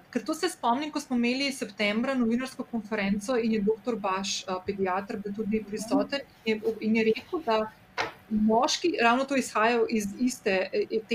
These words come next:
Speaker 1: eh, iz istega informacije, da moški so slab-, imajo slabši imunski sistem oziroma so, so,
Speaker 2: Mhm.
Speaker 1: eh, s-, bolj slabo pre-, presna-, kako naj zdaj rečem. Ne, da on je dejansko rekel celo tako, da ne, da ne morejo izločiti, da enkrat, ko imajo H P V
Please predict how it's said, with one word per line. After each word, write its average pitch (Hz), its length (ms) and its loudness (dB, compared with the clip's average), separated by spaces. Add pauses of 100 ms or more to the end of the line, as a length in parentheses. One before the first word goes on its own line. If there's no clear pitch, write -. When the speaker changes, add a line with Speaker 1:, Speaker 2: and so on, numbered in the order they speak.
(120)
Speaker 1:
eh, 202 260 4
iz 208 180 0
istega 220 380 0
informacije, 214 720 2
da 196 80 0
moški 196 380 2
so - 180 -6 (180)
slab-, 202 420 -2 (260)
imajo 214 200 2
slabši 226 520 -2
imunski 233 540 4
sistem 226 400 -2
oziroma 226 200 2
so, 220 160 -2 (360)
so, 220 180 2
Speaker 2:
Mhm. 240 180 4 (360)
Speaker 1:
eh, 202 420 2 (420)
s-, - 280 -12 (100)
bolj 254 260 2
slabo 254 680 2 (380)
pre-, 233 220 6
presna-, 226 500 2
kako 196 260 -8
naj 175 160 -6
zdaj 175 140 -6
rečem. - 180 -8 (320)
Ne, 262 180 4
da 240 140 6
on 262 140 4
je 349 120 2
dejansko 269 440 4
rekel 320 200 0
celo 269 260 0
tako, 285 180 -4
da 247 120 2
ne, 233 180 2
da 214 140 -2
ne 214 100 4
morejo 277 360 4
izločiti, 233 440 4
da 220 80 0
enkrat, 302 200 0
ko 262 80 -6
imajo 247 220 2
H 226 200 0
P 233 120 -4
V 214 60 -2